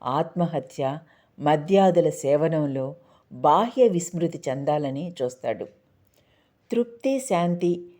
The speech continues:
జీవితాన్నే సార్థకం చేస్తాయన్నమాట. తృప్తి, శాంతులనే ఆనందం అని చెబుతూ, ఆధ్యాత్మికత అంతా అదే జీవిత పరమార్థం అని చెబుతుంది. ఆ లక్ష్యాన్ని సాధిస్తే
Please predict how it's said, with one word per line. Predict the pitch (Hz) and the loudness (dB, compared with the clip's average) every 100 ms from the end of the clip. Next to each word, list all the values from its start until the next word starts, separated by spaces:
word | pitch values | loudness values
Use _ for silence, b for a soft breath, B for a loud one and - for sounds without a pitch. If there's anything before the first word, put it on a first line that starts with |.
| B 139 | B -12
జీవితాన్నే | 147 190 226 240 233 208 233 | -6 -2 0 4 2 2 -2
సార్థకం | 226 151 165 175 185 180 | -2 -2 -4 -4 -6 -6
చేస్తాయన్నమాట. | 175 131 147 165 151 139 131 127 123 123 - _ _ _ _ _ _ _ - | -4 -4 -2 -2 0 -2 -6 -6 -8 -8 -10 _ _ _ _ _ _ _ -2
తృప్తి, | 233 233 - 269 | -2 -2 -4 -2
శాంతులనే | 254 185 170 190 202 190 175 147 165 175 b b - | -2 -2 -2 0 2 2 2 -2 -6 -12 b b -8
ఆనందం | 135 180 220 208 214 | -4 0 0 2 2
అని | 196 160 | 2 0
చెబుతూ, | 139 120 127 165 262 - b b - | -4 -6 -6 -4 -4 -8 b b -4
ఆధ్యాత్మికత | 139 185 185 233 240 240 226 214 185 | 0 0 -2 -4 -4 -4 0 2 2
అంతా | 139 135 151 160 143 151 170 b b - | 0 -2 -2 0 0 -4 -10 b b -4
అదే | 147 190 240 | 0 6 6
జీవిత | 233 165 175 190 175 | 4 0 -2 -2 -2
పరమార్థం | 147 147 151 151 151 135 | -2 -2 -2 -4 -4 -4
అని | 139 | -4
చెబుతుంది. | 135 117 120 120 107 90 _ _ _ _ _ - | -6 -8 -8 -10 -10 -12 _ _ _ _ _ -8
ఆ | 156 180 196 | -2 2 4
లక్ష్యాన్ని | 160 151 - 240 254 240 | 2 0 -6 -4 -2 -2
సాధిస్తే | 180 147 160 170 - 151 147 | -2 -2 -2 -6 -4 -2 -2